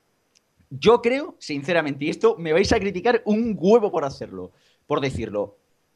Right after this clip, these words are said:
pero si Megastar el día de mañana metiera reggaetón, que por ejemplo es un género que tiene bastante aceptación dentro de los jóvenes y no tiene tantas escuchas,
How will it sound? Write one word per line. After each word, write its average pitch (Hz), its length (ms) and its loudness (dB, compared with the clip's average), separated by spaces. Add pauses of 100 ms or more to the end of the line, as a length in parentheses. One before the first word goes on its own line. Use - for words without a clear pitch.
(120)
pero 165 220 4
si 175 180 -4
Megastar 160 720 2
el 160 260 -2
día 220 200 4
de 226 80 4
mañana 117 500 -2
metiera 147 380 2
reggaetón, 156 480 0
que 120 80 -6
por 120 100 2
ejemplo 180 240 -2
es - 80 -4
un 165 100 -2
género 113 360 -4
que 139 140 4
tiene 147 420 2
bastante 143 640 2
aceptación 113 640 0
dentro 123 560 -4
de 104 100 -2
los 104 140 -2
jóvenes 117 400 0
y 143 100 -4
no 262 140 4
tiene 269 180 2
tantas 208 320 -2
escuchas, 139 580 -6